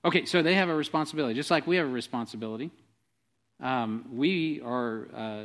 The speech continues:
we're not under the law, right? We're under what? Grace, right? And, uh, we're to steward that, just as they were as a nation to steward the law, and still will steward the law. In the coming millennium, Jesus will rule and reign the planet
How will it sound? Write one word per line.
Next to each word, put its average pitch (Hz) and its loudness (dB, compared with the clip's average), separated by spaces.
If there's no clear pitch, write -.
we're 120 -2
not 123 0
under 156 0
the 113 -4
law, 98 -8
right? 117 -4
We're 135 -2
under 120 -2
what? 110 -8
Grace, - -10
right? 113 -10
And, 120 0
uh, 117 0
we're 123 -2
to 131 -2
steward 143 -2
that, 143 -2
just - -12
as 117 -10
they 123 -4
were 117 -6
as 107 -8
a 110 -8
nation 117 -6
to 107 -10
steward 107 -12
the 117 -10
law, 156 -10
and 220 -6
still 170 -10
will 104 -12
steward 98 -12
the 101 -12
law. 95 -12
In 107 -6
the 104 -8
coming 139 4
millennium, 135 0
Jesus 139 0
will 127 0
rule 156 2
and 131 -2
reign 147 0
the 123 0
planet 139 -2